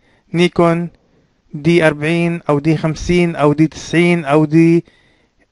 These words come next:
إيه، سبعة آلاف أو دي ثلاثة آلاف ومتين، فكلها تحوي على Crop Frame أو إي بي إس داش سي.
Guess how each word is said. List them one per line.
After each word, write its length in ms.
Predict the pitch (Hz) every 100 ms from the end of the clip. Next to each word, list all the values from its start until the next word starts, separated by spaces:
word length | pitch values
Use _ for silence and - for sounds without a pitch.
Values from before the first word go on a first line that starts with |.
| _ _ 147
إيه، 300 | 151 151 147
سبعة 360 | 170 156 151 170
آلاف 480 | 165 165 165 - -
أو 220 | 156 151
دي 440 | 156 170 170 170
ثلاثة 440 | - - 165 160 165
آلاف 480 | 165 165 - _ _
ومتين، 960 | 151 156 156 156 156 156 - 175 175 165
فكلها 400 | - - 180 170
تحوي 320 | - 170 165
على 320 | 151 160 165 - _ _ _ -
Crop 240 | 160 165 -
Frame 500 | - 160 160 160 156 143
أو 380 | 156 151 156 _ _ _ _ _ _ _ _ -
إي 120 | 170
بي 300 | - 175 180 - _ _ _ _ 170
إس 280 | 180 - -
داش 200 | 156 139
سي. 360 | - 139 131